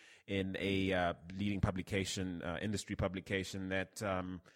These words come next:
uh, their C E O at the time claimed they were profitable from day one. So I suppose this is sad,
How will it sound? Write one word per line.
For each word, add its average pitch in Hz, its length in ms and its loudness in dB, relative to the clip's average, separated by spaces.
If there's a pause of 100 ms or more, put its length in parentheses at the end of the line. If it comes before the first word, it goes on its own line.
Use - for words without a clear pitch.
(360)
uh, 80 200 0
their 95 180 2
C 110 220 0
E 104 60 2
O 107 100 4
at 98 80 -2
the 95 40 -8
time 107 360 0
claimed 107 300 -2
they 101 100 0
were 101 100 2
profitable 98 480 -2
from 92 160 -6
day 101 160 0
one. 101 260 2
So 101 440 2 (920)
I 135 60 -2
suppose 160 240 8
this 147 100 2
is 139 160 2
sad, 123 380 8